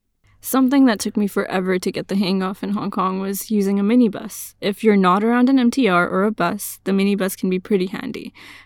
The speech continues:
but you need to know how to use it. Before you get on a minibus, make sure you know where you're getting off. A really handy app you can use for this is called City Mapper.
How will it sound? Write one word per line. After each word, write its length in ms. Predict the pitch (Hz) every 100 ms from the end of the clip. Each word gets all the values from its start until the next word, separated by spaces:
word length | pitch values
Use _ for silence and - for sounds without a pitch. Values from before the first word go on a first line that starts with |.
| -
but 340 | 208 185 -
you 180 | - 202
need 200 | 202 185
to 80 | 190
know 120 | 170
how 140 | 196
to 80 | -
use 260 | - - -
it. 220 | - - _ -
Before 320 | 226 214 226 254
you 140 | 277
get 160 | 202 180
on 100 | 185
a 60 |
minibus, 640 | 185 185 196 190 - - -
make 200 | 208 190
sure 160 | - 220
you 100 | 202
know 180 | 196
where 220 | 196 190 190
you're 160 | 190
getting 300 | 185 180 180
off. 440 | 160 220 - - _ _ _ 220
A 60 |
really 320 | 208 226 262
handy 340 | 254 233 226 220
app 240 | 202 226
you 80 | 202
can 180 | 196 202
use 200 | 208 208
for 160 | -
this 240 | 196 214 -
is 100 | -
called 320 | 220 202 196
City 300 | - 277 254
Mapper. 420 | 202 190 - 208